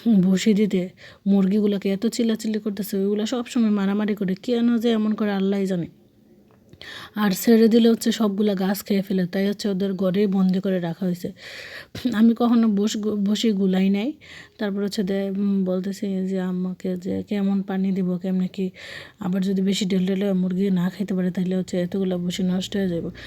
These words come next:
তারপরে বলতেছে হচ্ছে যে আরেকটু হচ্ছে পানি দাও, এখনো হয় নাই।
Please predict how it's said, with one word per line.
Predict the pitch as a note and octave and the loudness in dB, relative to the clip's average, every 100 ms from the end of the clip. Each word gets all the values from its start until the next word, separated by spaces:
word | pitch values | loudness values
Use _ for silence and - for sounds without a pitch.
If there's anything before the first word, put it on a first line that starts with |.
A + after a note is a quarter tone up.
| - - | -16 -12
তারপরে | - F#3+ G3+ | -8 -4 -2
বলতেছে | G3 G3 F#3+ G#3 G#3+ | 0 0 -2 -2 -4
হচ্ছে | F#3 G3 | -2 -4
যে | G3 G3 F#3 - - - | -2 -2 -4 -10 -18 -8
আরেকটু | G#3 G#3 G#3 G#3+ | -4 -2 -2 -6
হচ্ছে | G3+ - G3 - - G#3 F#3+ | -6 -6 -6 -8 -14 -16 -6
পানি | G#3+ G3+ | -2 0
দাও, | F#3+ E3+ F3 | 0 -2 -4
এখনো | G3+ G3 G3 | -6 -4 -2
হয় | F#3 F3 | -2 -2
নাই। | E3+ F3+ | -2 -4